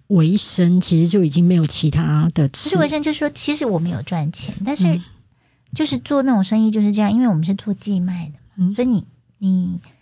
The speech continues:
Speaker 2: 你生意好，你就要再拓点，那每拓一点就是一万块的成本，所以我们本来两百点嘛，后来变三百、三百五，你赚的钱全部都嘎进去了。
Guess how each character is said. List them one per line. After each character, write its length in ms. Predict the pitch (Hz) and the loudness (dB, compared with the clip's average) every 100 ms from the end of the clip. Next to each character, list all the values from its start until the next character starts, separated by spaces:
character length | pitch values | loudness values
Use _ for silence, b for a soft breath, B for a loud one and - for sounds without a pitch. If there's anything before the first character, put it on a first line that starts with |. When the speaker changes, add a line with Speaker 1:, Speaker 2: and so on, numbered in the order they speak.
| b | b
Speaker 2:
你 100 | 190 | -4
生 180 | 190 254 | 0 2
意 100 | 262 | 2
好， 160 | 208 165 | 2 0
你 80 | |
就 80 | 170 | 0
要 80 | 208 | 0
再 140 | 208 | -2
拓 260 | 202 - 196 | -4 -4 -4
点， 280 | - - - | -4 -12 -10
那 80 | 185 | -4
每 200 | 233 180 | 0 0
拓 180 | - 233 | 0 0
一 100 | 233 | 0
点 200 | 180 165 | -2 -2
就 100 | 180 | -2
是 60 | 175 | -2
一 80 | |
万 240 | 190 208 175 | 0 0 -2
块 240 | - 147 | -6 -12
的 120 | - - _ | -12 -18 _
成 200 | - 139 151 | -12 -8 -8
本， 120 | 147 _ _ _ _ _ _ - | -12 _ _ _ _ _ _ -6
所 120 | 302 | 0
以 60 | |
我 40 | 277 | 0
们 100 | 190 | 0
本 100 | 156 | -2
来 100 | 151 | -2
两 300 | 170 165 185 | 0 0 0
百 160 | 156 | -2
点 240 | 170 - - - | -8 -10 -14 -20
嘛， 60 | _ _ _ _ | _ _ _ _
后 140 | 247 | -2
来 80 | 226 | 0
变 180 | 220 214 | 0 -2
三 300 | - 202 202 | -2 -2 -2
百、 180 | - - | -6 -8
三 220 | 196 202 | -2 -2
百 180 | 165 151 | -2 -6
五， 200 | - - _ _ _ _ _ _ _ | -8 -12 _ _ _ _ _ _ _
你 160 | 196 | -4
赚 160 | 190 269 | -2 0
的 100 | 220 | 0
钱 200 | 214 190 | 0 0
全 160 | 185 | 2
部 80 | 190 | 0
都 80 | 202 | 0
嘎 220 | 196 170 | -4 -8
进 240 | 175 165 156 | -6 -6 -8
去 180 | |
了。 60 | - | -14